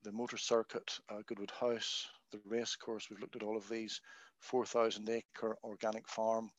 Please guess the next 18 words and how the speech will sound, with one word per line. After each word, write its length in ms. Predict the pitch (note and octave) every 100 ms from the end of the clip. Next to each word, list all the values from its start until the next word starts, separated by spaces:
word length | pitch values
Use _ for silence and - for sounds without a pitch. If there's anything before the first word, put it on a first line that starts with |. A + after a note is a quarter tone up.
| _ - _ _ -
two 200 | - A#2+
eighteen 340 | C3 - A2+
hole 320 | G#2+ A#2 A2+
golf 300 | G#2+ A#2 A#2
courses, 640 | - A#2+ A2+ - G#2+ - - -
uh, 140 | A2 A2
the 120 | A2+ A#2
aerodrome 580 | A#2 A2 A2+ A2+ A2 - -
and 100 | G#2
the 40 |
flying 360 | - A#2+ A#2 A#2
school, 480 | - B2 A#2 A2+ - _ - - - _ _ _ -
clay 200 | - A#2+
shooting 400 | A2 - A#2 A#2
ground, 460 | A2 A2+ A2+ A2 G#2+ - _ _ _ _ _ _ _ _ _ - - - _
ninety-one 480 | B2 C3+ B2 A#2 A#2+
bedroom 340 | A2+ A2 A2
hotel, 600 | G2+ G#2 - A2+ A#2 A2